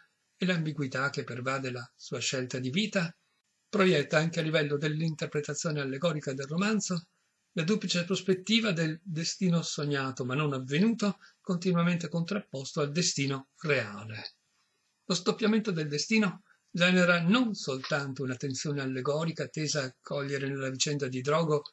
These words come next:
una portata esemplare, ma anche una tensione tra il significato allegorico del destino mancato e quello del destino realmente avvenuto.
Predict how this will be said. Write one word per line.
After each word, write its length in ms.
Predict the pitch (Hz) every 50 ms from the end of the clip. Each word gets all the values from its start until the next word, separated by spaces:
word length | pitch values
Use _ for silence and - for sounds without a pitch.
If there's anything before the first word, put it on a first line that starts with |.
| _ _ _ _ _ _ _
una 200 | - 175 160 143 -
portata 380 | - 143 - - 147 120 -
esemplare, 800 | 131 117 131 123 123 120 - 127 117 113 110 110 113 113 117 - _ _ _ _ _ _ _ _ _ _ _ -
ma 120 | - 165
anche 240 | 175 190 185 - 175
una 160 | 160 156 156
tensione 500 | 156 202 196 196 - - 254 254 247 233
tra 140 | - 180 156
il 140 | 151 147 -
significato 580 | - 180 165 156 147 - 165 - 156 147 -
allegorico 640 | 156 147 147 147 147 165 160 156 151 147 139 - 143
del 220 | 131 131 135 135 131
destino 420 | 135 139 - - - 165 156 147
mancato 720 | 139 135 139 123 - 151 147 151 165 - 196 202 190 _ _ _ _ _ _ _ _ _ _ _
e 160 | - 247 220 -
quello 260 | - 156 165 202 185
del 160 | 160 156 151
destino 420 | 147 151 147 - - 165 160 156
realmente 500 | 151 147 139 139 143 143 143 147 147 -
avvenuto. 800 | 143 135 135 139 135 131 123 110 107 104 - 123 110 107 - -